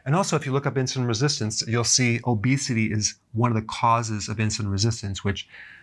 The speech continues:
I disagree, because obesity is really a symptom of other things, definitely high levels of insulin and insulin resistance. So this is really a symptom. I mean, it is true that visceral fat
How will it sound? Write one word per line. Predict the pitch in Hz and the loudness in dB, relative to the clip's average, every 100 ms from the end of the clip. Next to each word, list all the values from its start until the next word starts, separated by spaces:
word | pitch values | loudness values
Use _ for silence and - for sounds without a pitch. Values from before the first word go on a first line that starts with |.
| - | -4
I | 202 | -2
disagree, | 202 220 - 117 120 131 131 131 | 0 0 -2 -4 0 2 2 0
because | 127 110 - 143 123 123 113 - - | -4 -4 -2 2 4 2 -2 -8 -2
obesity | 123 156 175 165 | 0 2 0 0
is | 139 123 | 0 0
really | 120 107 | 0 0
a | |
symptom | 98 - 135 135 156 165 170 _ _ _ _ _ 127 | 0 0 0 0 -2 -2 -6 _ _ _ _ _ 0
of | 131 | 2
other | 113 131 131 | 2 0 0
things, | 127 135 135 147 - - _ _ _ | 0 0 0 -2 -6 -14 _ _ _
definitely | - 131 131 143 131 | 0 0 0 0 -2
high | - 131 127 | -2 0 0
levels | 123 120 123 113 | 0 -4 -4 -2
of | 110 107 _ _ _ - | -2 -2 _ _ _ -2
insulin | 131 123 131 123 127 | -2 0 -2 -2 -2
and | 139 139 139 | 2 4 4
insulin | 135 135 120 | 2 0 0
resistance. | 110 113 - 120 - | 2 0 0 -2 2
So | 120 110 - - | 2 2 -4 -8
this | 147 147 | -2 2
is | 139 | 2
really | 135 123 | 2 0
a | 104 | 0
symptom. | 98 - 113 117 135 135 - - - _ _ _ - | 2 2 2 0 0 -2 -6 -20 -20 _ _ _ -2
I | 139 | 2
mean, | 147 | 4
it | 143 | 4
is | 156 151 | 2 0
true | - 151 | 0 2
that | 117 | 0
visceral | 104 131 - 147 120 | 0 0 0 -2 -4
fat | - 117 110 143 | -2 0 2 -2